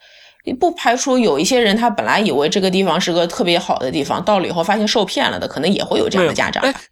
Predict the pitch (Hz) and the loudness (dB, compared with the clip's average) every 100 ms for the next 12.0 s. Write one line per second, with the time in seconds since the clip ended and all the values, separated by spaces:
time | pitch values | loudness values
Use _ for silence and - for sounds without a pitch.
0 | _ - - 214 240 208 208 190 214 120 | _ -14 -8 -4 0 0 0 0 2 0
1 | - - 208 233 208 135 123 - 240 - | -2 -4 0 2 2 0 -4 -4 -2 -2
2 | 185 113 107 131 117 113 139 110 92 - | -2 -2 -2 0 0 0 0 0 -2 -2
3 | 214 131 127 98 127 113 - 117 185 113 | 0 0 -2 -4 -2 -2 -2 -2 -4 -4
4 | - - 110 - - 110 117 139 - 113 | -6 -6 -8 -8 -4 0 2 0 -4 -2
5 | 113 - - 104 110 131 87 98 107 - | -2 -2 -4 0 0 0 -4 -6 -8 -6
6 | 95 107 - 123 104 131 113 92 110 113 | -6 -6 -4 -2 -2 -2 -4 -4 -6 -6
7 | 101 107 - 113 85 98 104 113 _ _ | -6 -8 -10 -8 -8 -8 -12 -14 _ _
8 | _ _ _ _ _ _ - 156 269 - | _ _ _ _ _ _ -2 -2 -2 0
9 | 185 185 175 - 240 202 123 98 98 104 | 2 2 2 0 2 2 0 -4 -10 -12
10 | 90 - _ - - 139 139 208 165 165 | -14 -18 _ -12 -4 -2 -2 -4 -2 -2
11 | 180 190 123 95 - - 214 147 110 90 | 0 0 0 -2 -6 -2 2 2 2 -2